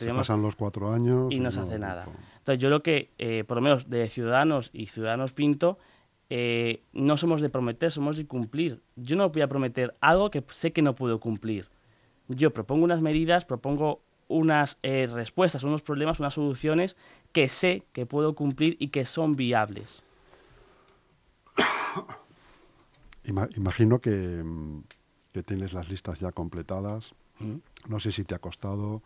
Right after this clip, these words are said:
Speaker 2: si has encontrado,
Speaker 1: <clears throat>
Speaker 2: como decía el otro día aquí, eh, Aruca, eh, eh, que se presenta como candidata a la Comunidad de Madrid, que necesitan valientes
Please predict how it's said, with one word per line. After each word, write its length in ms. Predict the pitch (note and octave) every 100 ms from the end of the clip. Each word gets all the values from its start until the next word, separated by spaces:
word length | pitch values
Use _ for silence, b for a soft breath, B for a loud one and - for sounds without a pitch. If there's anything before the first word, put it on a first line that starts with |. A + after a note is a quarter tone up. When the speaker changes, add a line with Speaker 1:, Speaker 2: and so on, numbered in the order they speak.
| B B B -
Speaker 2:
si 160 | -
has 120 | G2+
encontrado, 720 | G2+ G2 F#2+ G2 F#2+ F#2 F#2 F#2
Speaker 1:
<clears throat> 20 |
Speaker 2:
como 200 | F#2 F2+
decía 240 | F#2+ A2
el 60 | G2
otro 220 | F#2+ F2+
día 200 | F2 F2+
aquí, 380 | F2 - F#2 F2+ B B B B B _
eh, 680 | F#2+ F#2 F2 E2+ E2 D#2+ D#2 D#2 D#2 D2 D2 D2 D2 -
Aruca, 640 | E2+ G2+ - E2 D2+ D2+ -
eh, 520 | E2 D#2+ D#2+ D#2 D#2 E2+ -
eh, 220 | E2 E2 -
que 80 |
se 160 | E2 F2
presenta 720 | E2 G2 F#2 F2+ D#2+ D#2 D#2 D2+
como 180 | E2+ E2+
candidata 480 | F2 F2+ G2+ - E2+
a 40 |
la 120 | E2+
Comunidad 460 | F2 E2+ F2 F2 F2
de 80 | E2
Madrid, 340 | E2 F2 F#2+ - B B B -
que 120 | F#2
necesitan 480 | F2+ F#2+ G#2+ A#2 G#2+
valientes 760 | F#2+ A2 A#2 A#2 B2 B2+ -